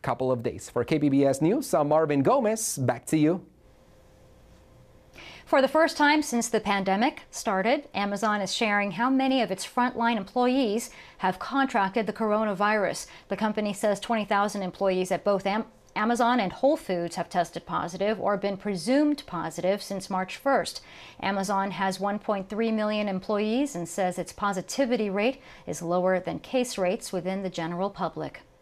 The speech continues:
Speaker 2: The final jobs report before the presidential election shows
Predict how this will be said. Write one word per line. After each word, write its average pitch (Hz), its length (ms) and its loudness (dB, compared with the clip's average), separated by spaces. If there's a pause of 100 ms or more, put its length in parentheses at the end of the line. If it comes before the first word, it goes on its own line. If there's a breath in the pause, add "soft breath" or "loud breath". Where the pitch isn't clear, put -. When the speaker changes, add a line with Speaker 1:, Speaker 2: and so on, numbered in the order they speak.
(920 loud breath)
Speaker 2:
The 196 80 -6
final 214 340 0
jobs 208 380 0
report 202 340 0
before 196 300 0
the 185 80 -2
presidential 196 640 -2
election 190 480 -2
shows 196 480 0